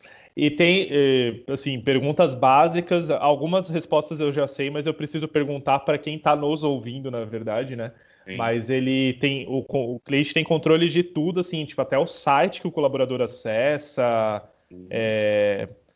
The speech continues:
Speaker 1: se ele tá usando sites produtivos pro trabalho dele ou não, se ele tá lendo fofoca o dia inteiro na internet,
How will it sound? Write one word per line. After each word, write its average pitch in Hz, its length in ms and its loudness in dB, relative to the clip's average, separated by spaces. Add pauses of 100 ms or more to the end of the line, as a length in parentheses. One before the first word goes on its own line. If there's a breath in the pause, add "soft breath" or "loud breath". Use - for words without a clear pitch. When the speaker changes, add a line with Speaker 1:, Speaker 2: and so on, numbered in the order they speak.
(220)
Speaker 1:
se - 220 -2
ele 127 120 0
tá 131 400 4
usando 123 380 -2
sites 127 380 -2
produtivos 123 840 -6
pro - 280 -14
trabalho 110 420 0
dele 113 240 -2
ou 107 140 -4
não, 120 600 0
se 120 100 -6
ele 113 100 -4
tá 117 300 4
lendo 113 380 0
fofoca 131 440 0
o - 20 -6
dia 113 120 -6
inteiro 113 180 -2
na 113 80 -4
internet, 123 840 -2